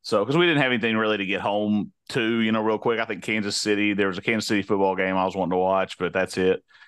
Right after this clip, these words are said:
And, um, and so we sat there and sat there and sat there. And at the fifty minute mark,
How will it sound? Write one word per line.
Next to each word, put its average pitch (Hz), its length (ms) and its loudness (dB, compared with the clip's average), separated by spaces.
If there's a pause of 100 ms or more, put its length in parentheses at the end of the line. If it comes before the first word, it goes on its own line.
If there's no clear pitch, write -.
(280)
And, 123 360 -2
um, 110 560 -2 (1120)
and 143 180 2
so 160 600 2 (420)
we 139 640 2 (800)
sat - 340 -4
there 120 460 -2 (580)
and 135 160 0
sat 120 240 0
there 117 220 4
and 135 120 2
sat 120 260 -2
there. 95 360 -2 (160)
And 113 400 4
at 117 360 2
the 120 280 2
fifty 233 600 0
minute 180 280 0
mark, 101 440 -2